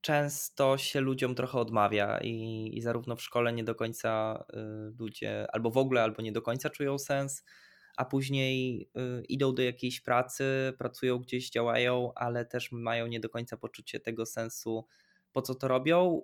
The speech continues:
Fajnie jest sobie w życiu ten sens znaleźć i, i do tego też, e, was serdecznie zachęcam.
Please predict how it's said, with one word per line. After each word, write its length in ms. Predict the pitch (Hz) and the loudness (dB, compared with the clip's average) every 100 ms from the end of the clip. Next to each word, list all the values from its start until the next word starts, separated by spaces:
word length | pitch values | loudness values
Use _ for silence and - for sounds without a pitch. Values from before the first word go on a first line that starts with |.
| - | -6
Fajnie 380 | - 156 165 156 | 0 2 2 0
jest 420 | 151 - - - | -2 -6 -8 -4
sobie 580 | - 135 139 135 131 131 | 0 2 4 4 4 2
w 40 | 127 | -2
życiu 240 | 127 131 | -6 -8
ten 180 | 127 123 | -6 -6
sens 380 | - 120 117 - | -4 -4 -4 -2
znaleźć 640 | 117 104 104 - - - | 2 4 2 -4 -10 -10
i, 680 | 117 110 110 110 110 110 - | -6 -4 -4 -4 -6 -6 -4
i 40 | |
do 120 | 120 120 | -2 0
tego 240 | 120 113 | 0 0
też, 420 | 113 110 - - | -2 -6 -8 -6
e, 400 | 113 113 113 110 | -4 -2 -2 -4
was 220 | 110 113 - | -6 -10 -6
serdecznie 480 | 113 117 117 117 | -4 -2 -4 -6
zachęcam. 540 | 110 - 123 135 139 | -6 -6 -6 -2 -2